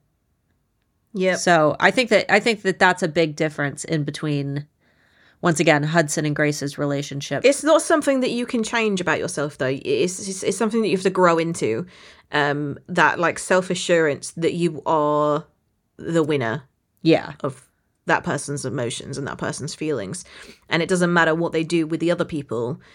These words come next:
Speaker 1: they'll always gravitate back to you. However, if you suffocate them with your inability to trust them, then they're going to be more likely to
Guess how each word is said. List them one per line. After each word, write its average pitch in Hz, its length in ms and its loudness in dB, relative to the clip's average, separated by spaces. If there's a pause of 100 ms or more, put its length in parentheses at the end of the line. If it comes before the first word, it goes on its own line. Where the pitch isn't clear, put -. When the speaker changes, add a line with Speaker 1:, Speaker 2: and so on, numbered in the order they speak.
(260)
Speaker 1:
they'll 175 240 6
always 190 200 6
gravitate 165 480 -2
back 156 220 2
to - 120 -10
you. 151 480 0 (520)
However, 185 600 4
if 190 280 4
you 226 100 0
suffocate 214 760 0
them 247 420 0
with 165 320 2
your 175 280 6
inability 180 1000 2
to 185 140 -2
trust 180 380 -2
them, 247 240 2 (1400)
then 196 400 4
they're 185 140 6
going 185 480 2
to 175 480 -2 (460)
be 202 120 2
more 226 560 6
likely 127 640 -2 (1300)
to 170 520 -2